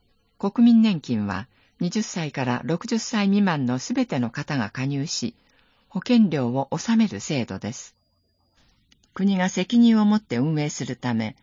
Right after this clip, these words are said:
安定しており、年金の給付は生涯にわたって保障されます。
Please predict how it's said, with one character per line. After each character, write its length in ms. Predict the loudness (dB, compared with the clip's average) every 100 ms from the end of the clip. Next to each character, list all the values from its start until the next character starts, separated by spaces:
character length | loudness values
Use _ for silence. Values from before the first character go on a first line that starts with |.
| _
安 180 | -2 -2
定 220 | 0 -4
し 120 | -6 -6
て 120 | -4
お 120 | -4
り、 160 | -6 -10 _ _ _ _ _ _ -4
年 220 | 0 0
金 180 | 0 -2
の 120 | -2
給 220 | -2 -4
付 140 | -2
は 240 | -2 -2 -4
生 300 | -2 2 2
涯 160 | 2 0
に 80 |
わ 140 | 0 -2
た 100 | -6
っ 40 |
て 140 | -8 -10
保 140 | -8
障 240 | -6 -6
さ 160 | -6 -6
れ 120 | -6
ま 140 | -6 -8
す。 220 | -12